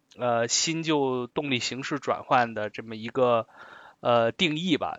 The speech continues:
但是在咱们国家，呃，呃，符合条件的大电池的插电混合动力车也被列为了新能源车，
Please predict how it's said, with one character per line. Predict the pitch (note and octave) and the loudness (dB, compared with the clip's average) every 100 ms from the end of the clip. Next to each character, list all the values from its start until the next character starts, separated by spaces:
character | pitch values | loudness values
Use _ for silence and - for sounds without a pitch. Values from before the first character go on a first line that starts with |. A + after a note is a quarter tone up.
| - | 4
但 | E3 | 4
是 | D#3 E3 D3 C3 | 4 4 4 4
在 | - E3+ C#3+ | 6 8 8
咱 | - B2 | 4 2
们 | F3+ D#3+ | 0 0
国 | C3 | 2
家， | B2 C3+ C3 C3 - - - - | 4 4 4 2 -4 -20 -20 -2
呃， | - C3 B2+ A#2+ A2+ - | 4 6 8 6 4 0
呃， | C3+ B2+ B2+ | 0 2 2
符 | B2+ - - B2+ A#2+ | 0 -6 -8 -4 -4
合 | - C#3+ F3+ | 2 6 6
条 | - - - B2+ A2+ C#3 F#3 | 4 2 4 4 6 4 2
件 | - A3+ F3 C3 A#2+ | 2 6 8 6 2
的 | - A2 E2 - - - - _ _ | 2 2 0 -6 -16 -20 -20 _ _
大 | A3+ D3 C#3 | 4 6 4
电 | D3+ C#3+ C3+ | 2 2 0
池 | - - A#2+ B2+ | -4 -4 -4 0
的 | B2+ A#2 G#2+ - - | 2 2 0 -6 -8
插 | - - E3+ | -2 4 4
电 | E3 C#3 | 6 4
混 | B2+ - G#2+ | 2 -4 -8
合 | A#2+ C3+ | -2 0
动 | D#3 C3+ | 0 -2
力 | A2+ | -4
车 | - C3 A#2+ | -6 -4 -4
也 | A#2 A2 G#2 E2+ | -6 -8 -8 -4
被 | - F#3 D3+ A#2 - - - - - | 4 8 8 6 0 -20 -20 -20 -6
列 | D#3+ F#3 C#3+ | 4 8 8
为 | B2 A2+ A#2+ | 8 6 6
了 | C3+ A#2+ A2 G2 - | 6 6 6 2 -2
新 | - - E3+ E3+ E3+ E3 | -2 0 2 0 0 -2
能 | C#3 B2 | -4 -4
源 | B2 A2 A#2+ | -2 -2 -4
车， | - A2+ | -4 -4